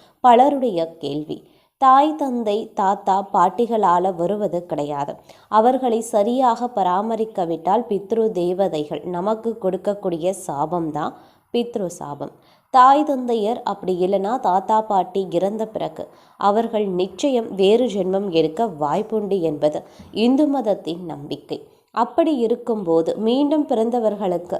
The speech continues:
தர்ப்பணம் கொடுப்பது சரியாகுமா என்பது பலரினுடைய கேள்வியாகவே இருக்கிறது. நாம அவர்களுக்கு கொடுக்கக்கூடிய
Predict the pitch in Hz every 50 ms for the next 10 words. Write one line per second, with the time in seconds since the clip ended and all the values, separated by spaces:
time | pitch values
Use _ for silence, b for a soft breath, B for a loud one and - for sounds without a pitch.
0 | - - - 214 208 208 - 262 262 262 254 233 - 190 170 190 202 196 220 214
1 | - 175 196 190 - 202 175 175 165 180 185 185 185 - 190 185 185 180 180 180
2 | 175 160 156 160 160 160 151 156 - B B B B B B B - 269 277 294
3 | 320 320 320 302 294 277 226 185 185 156 175 214 220 - - - 190 180 202 233
4 | 240 240 247 220 202 175 175 - - 165 151 160 170 208 - - 160 143 147 147
5 | - - 139 - - - b b b b b b b b b 220 233 240 247 285
6 | 311 311 294 254 269 - - - 202 175 202 208 233 240 233 233 220 220 226 214
7 | 220 190 180 185 - - 226 226 - 214 180 160 165